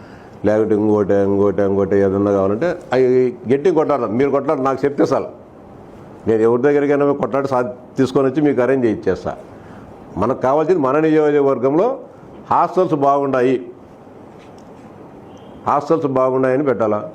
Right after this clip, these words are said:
ఇప్పుడు అపోజిషన్ లీడర్ మీ హాస్టల్ వచ్చేసి గుడిలో వెళ్ళినప్పుడు ఏం చెప్తాడు, "నేను ఉండేటప్పుడు బాగుండాయి, నేను లేనప్పుడు కూడా దిక్కు దిమానం లేదని" చెప్తాడు. ఇంకోటి ఏం చెప్తాడు, "పులివెందుల పిల్లలకు కాబట్టి అన్యాయం చేస్తారని" చెప్తాడు ఆయన. పులివెందుల పిల్లలకు గుడ్లు పెట్టడం లేదు, చంద్రబాబు నాయుడు గుడ్లే పంపించలేదని చెప్పేశాడు ఒక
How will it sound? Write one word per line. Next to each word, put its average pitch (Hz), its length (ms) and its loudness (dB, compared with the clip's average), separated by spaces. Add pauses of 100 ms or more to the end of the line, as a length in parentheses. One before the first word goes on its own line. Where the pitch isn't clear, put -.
(420)
ఇప్పుడు - 160 -2
అపోజిషన్ 160 380 0
లీడర్ 151 260 2
మీ 143 300 2
హాస్టల్ 135 380 0 (680)
వచ్చేసి 123 720 2 (680)
గుడిలో 156 320 4
వెళ్ళినప్పుడు 160 400 2
ఏం 156 140 2
చెప్తాడు, 156 280 2
"నేను 147 220 2
ఉండేటప్పుడు 151 380 2
బాగుండాయి, 143 540 2
నేను 147 160 0
లేనప్పుడు 143 360 2
కూడా 143 280 2
దిక్కు 139 280 0
దిమానం 131 420 2
లేదని" 123 260 4
చెప్తాడు. 120 260 0
ఇంకోటి 151 260 2
ఏం 147 120 2
చెప్తాడు, 143 260 0
"పులివెందుల 156 420 2
పిల్లలకు 143 380 2
కాబట్టి 147 220 0
అన్యాయం 143 320 2
చేస్తారని" 135 400 2
చెప్తాడు 120 280 0
ఆయన. 117 220 0 (640)
పులివెందుల 151 300 4
పిల్లలకు 143 460 2
గుడ్లు 160 260 2
పెట్టడం 160 360 0
లేదు, 156 120 4
చంద్రబాబు 147 360 0
నాయుడు 151 140 2
గుడ్లే 139 240 2
పంపించలేదని 156 480 2
చెప్పేశాడు 143 360 2
ఒక 123 80 0